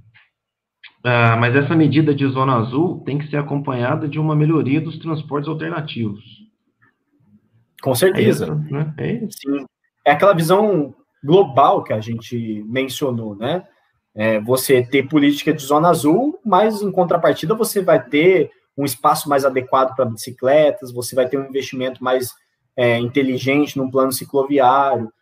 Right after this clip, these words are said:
Speaker 2: você vai ter um transporte público coletivo, ônibus, um serviço melhor prestado, um serviço mais barato.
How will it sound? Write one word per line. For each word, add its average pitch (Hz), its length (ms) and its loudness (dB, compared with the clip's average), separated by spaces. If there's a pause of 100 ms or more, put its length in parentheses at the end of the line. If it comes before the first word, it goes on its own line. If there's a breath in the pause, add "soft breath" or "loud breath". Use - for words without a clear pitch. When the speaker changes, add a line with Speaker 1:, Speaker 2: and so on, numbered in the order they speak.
(140)
Speaker 2:
você 143 240 0
vai 147 220 2
ter 165 120 2
um 170 160 0
transporte 151 640 2 (100)
público 131 640 -6
coletivo, 135 920 0 (260)
ônibus, 139 800 0
um 131 60 -10
serviço 143 460 -2
melhor 135 300 2
prestado, 135 720 -2
um 113 60 -10
serviço 127 380 -6
mais 127 160 -2
barato. 120 720 -2